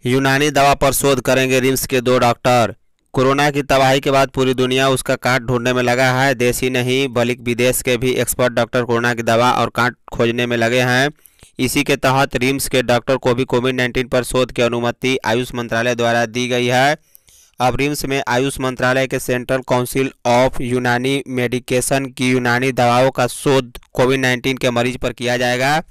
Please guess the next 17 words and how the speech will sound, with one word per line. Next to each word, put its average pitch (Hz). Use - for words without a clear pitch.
बता 131
दें, 143
यह 147
शोध 143
पचास 131
मरीजों 131
पर 139
किया 127
जाएगा, 131
जो 127
तीन 127
तरह 127
के 127
लोगों 123
पर 139
किया 120
जाएगा। 120